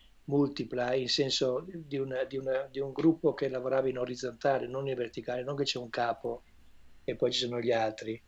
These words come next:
Ero-, eravamo tutti allo stesso livello, dalla segretaria a quello che tirava le righe. Ma il discorso che noi avevamo intessuto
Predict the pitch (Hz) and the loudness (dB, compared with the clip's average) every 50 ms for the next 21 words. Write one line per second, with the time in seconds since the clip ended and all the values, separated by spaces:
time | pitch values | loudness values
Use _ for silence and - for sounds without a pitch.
0 | - - - - - - - - 135 135 131 127 - - - 139 135 131 135 135 | -20 -20 -20 -20 -20 -6 -2 0 2 2 2 0 0 2 2 4 6 6 6 6
1 | 131 120 - - 165 160 - - 185 156 135 131 - - 135 - - 131 120 117 | 6 4 2 0 -2 -2 0 2 4 6 6 6 4 2 2 2 2 2 2 2
2 | 123 135 135 131 120 113 117 117 127 123 123 127 - - 127 127 120 117 - 139 | 4 6 6 6 4 2 -2 -4 -2 0 0 2 2 2 2 2 0 0 2 2
3 | 135 135 135 135 131 113 - 123 120 117 117 110 - 123 123 117 117 113 117 110 | 2 4 4 4 2 2 0 -2 -2 -2 -4 -4 -2 -2 -2 -2 -2 -2 -2 0
4 | 123 127 120 117 110 110 - - - - - - - - - - - - - - | 0 0 0 -2 -4 -6 -10 -16 -20 -20 -20 -20 -20 -20 -20 -20 -20 -20 -20 -20
5 | - - - - - 143 143 139 135 - - - - - - _ _ _ _ - | -20 -20 -12 -2 2 4 4 4 2 0 -6 -14 -20 -20 -20 _ _ _ _ -20
6 | - - - _ _ _ _ - - - - - 143 143 147 139 139 143 135 - | -20 -20 -20 _ _ _ _ -16 -14 -12 -6 0 2 2 4 4 2 2 2 4
7 | - 185 208 190 - - 147 - 127 117 135 147 156 147 127 135 131 127 135 131 | 4 4 4 6 4 2 0 0 -2 0 2 4 4 4 4 2 2 0 0 0
8 | 135 131 131 127 127 131 131 127 - - 127 - - - - 120 113 - - - | 0 0 -2 -2 -2 -4 -6 -8 -8 -6 -4 -4 -2 -2 -2 -4 -4 -6 -4 -2
9 | 131 135 156 165 | -2 -2 -2 -2